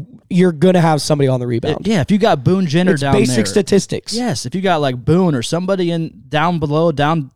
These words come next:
Speaker 2: near the net, like, maybe picking up a rebound and, and, and,
Speaker 1: I f-,
Speaker 2: and putting it in,
Speaker 1: like,
Speaker 2: like
Speaker 1: I feel like they're looking for a perfect, pretty shot on the power play.
Speaker 2: It certainly seems that way.
Speaker 1: No, let it rip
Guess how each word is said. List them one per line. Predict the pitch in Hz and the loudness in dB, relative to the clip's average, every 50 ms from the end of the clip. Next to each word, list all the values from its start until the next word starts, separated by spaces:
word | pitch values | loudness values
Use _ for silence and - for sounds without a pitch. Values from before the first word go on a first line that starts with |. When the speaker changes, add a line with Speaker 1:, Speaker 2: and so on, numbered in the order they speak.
| _ _ | _ _
Speaker 2:
near | 143 143 143 165 170 160 | -10 -4 -2 -2 0 0
the | 147 | 0
net, | 135 131 139 156 170 - - | 0 0 2 0 0 0 -2
like, | 131 120 113 - _ _ _ _ _ _ _ _ - | -4 -6 -6 -8 _ _ _ _ _ _ _ _ -4
maybe | 147 151 156 151 156 | -2 0 0 0 0
picking | - 185 165 180 175 | -2 -2 -2 0 -2
up | 170 - | -2 0
a | 147 | -2
rebound | 131 139 160 180 156 156 151 143 131 127 117 | 0 0 0 0 0 0 0 0 0 0 -2
and, | 113 110 113 - | -4 -4 -6 -8
and, | - 120 113 110 - - - | -8 -8 -8 -8 -8 -8 -8
and, | 117 110 | -2 -2
Speaker 1:
I | - | -2
f-, | 190 - - | -2 -2 -6
Speaker 2:
and | 156 135 | -10 -8
putting | - - 190 190 180 175 | -2 0 0 0 0 -2
it | 160 151 | -4 -2
in, | 175 180 | 0 2
Speaker 1:
like, | 214 220 | 2 2
Speaker 2:
like | 214 | 2
Speaker 1:
I | 208 | 2
feel | 202 240 254 | 2 4 2
like | 247 220 | 4 4
they're | 170 196 185 | 4 4 4
looking | 190 190 185 160 | 4 2 2 2
for | 165 170 | 2 2
a | 131 | 2
perfect, | - - - 175 170 170 - 160 139 - | 0 -2 0 0 0 0 0 -2 -4 -2
pretty | - 170 165 156 151 | -2 0 2 2 2
shot | 135 - 147 139 139 135 | 2 2 2 2 2 2
on | 127 | 2
the | 127 | 2
power | 120 139 127 120 120 113 | 2 2 2 2 0 -2
play. | - 113 87 - - | -4 -6 -6 -4 -4
Speaker 2:
It | 151 156 | -4 -2
certainly | - - 233 254 240 220 185 | 0 2 2 2 2 2 0
seems | 151 - 196 226 196 139 | 0 0 0 0 0 0
that | 127 101 98 90 | -2 -4 -6 -8
way. | 82 85 90 110 139 180 | -8 -10 -10 -6 -2 2
Speaker 1:
No, | 185 202 208 196 143 113 120 - | 2 4 4 4 2 0 -2 -4
let | 151 147 151 170 190 220 | -2 0 2 4 4 4
it | 240 220 | 4 4
rip | 185 175 214 226 190 160 | 4 4 4 4 2 2